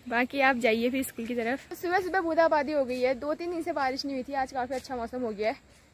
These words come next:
क्योंकि जो, अ, आसपास की घास हो रही है बहुत ज़्यादा, उस घास की वजह से बहुत गर्मी पड़ रही है और बहुत सारे मच्छर भी लग रहे हैं। तो आज सुबह सुबह काफ़ी ठंडा मौसम हो रहा है, काफ़ी अच्छा लग रहा है। तो तुलसी एकादशी में अभी जो कार्यक्रम होगा वो मम्मी जी करेंगी, क्योंकि मैंने नहाया नहीं है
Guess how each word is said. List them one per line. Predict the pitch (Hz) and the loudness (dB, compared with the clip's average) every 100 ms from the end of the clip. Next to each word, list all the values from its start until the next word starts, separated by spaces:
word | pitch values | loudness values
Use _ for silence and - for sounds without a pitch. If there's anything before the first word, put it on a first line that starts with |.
| _ | _
क्योंकि | 285 294 349 359 | -8 -4 -2 -2
जो, | 247 294 | -2 -2
अ, | 320 277 - | 0 -2 -2
आसपास | 226 226 269 - 285 | -2 0 -2 -2 -4
की | 339 | -4
घास | 262 214 226 262 | -8 -4 -4 -2
हो | 247 | -2
रही | 233 | -2
है | |
बहुत | 233 214 220 240 | -4 -4 -2 -2
ज़्यादा, | 233 240 226 320 - - - _ - | 2 0 0 -4 -6 -20 -20 _ -10
उस | 302 269 | -8 -6
घास | 240 233 - | -6 -6 -6
की | 294 | -6
वजह | 277 | -4
से | 269 | -4
बहुत | 262 240 269 | -4 -4 -2
गर्मी | 233 247 254 | -2 -2 -2
पड़ | 254 233 | -4 -4
रही | |
है | 247 | -4
और | 247 | -4
बहुत | 240 233 | -8 -8
सारे | 240 247 | -4 -4
मच्छर | 226 - - | -6 -10 -12
भी | 233 | -6
लग | 247 202 | -4 -4
रहे | 196 | -6
हैं। | 214 277 - - - - | -8 -10 -14 -20 -20 -16
तो | - | -6
आज | 233 | -6
सुबह | 254 240 247 | -4 -6 -8
सुबह | 240 240 | -6 -8
काफ़ी | 240 226 254 | -6 -6 -8
ठंडा | - 226 226 | -8 -6 -4
मौसम | 233 214 226 | -4 -6 -8
हो | 208 | -6
रहा | 196 | -6
है, | - | -6
काफ़ी | - 220 | -14 -10
अच्छा | 226 - | -10 -8
लग | 233 208 | -6 -4
रहा | 208 | -4
है। | 311 - - - - - _ | -6 -12 -20 -20 -20 -20 _
तो | 294 | -8
तुलसी | 302 320 339 | -6 -6 -2
एकादशी | 330 302 294 285 | 0 2 0 -2
में | 294 | -2
अभी | 262 294 311 - - - - - - - | 0 -2 -6 -10 -20 -20 -20 -20 -20 -10
जो | 302 | -2
कार्यक्रम | 320 277 311 294 | 2 2 2 0
होगा | 277 294 | 2 2
वो | |
मम्मी | 302 277 269 | 4 2 -2
जी | 262 | -2
करेंगी, | 277 240 226 330 | -2 -2 -2 -2
क्योंकि | 339 262 285 | -2 -6 -6
मैंने | 269 | -4
नहाया | 254 208 202 | -4 -4 -2
नहीं | 233 240 | 0 0
है | 311 | -2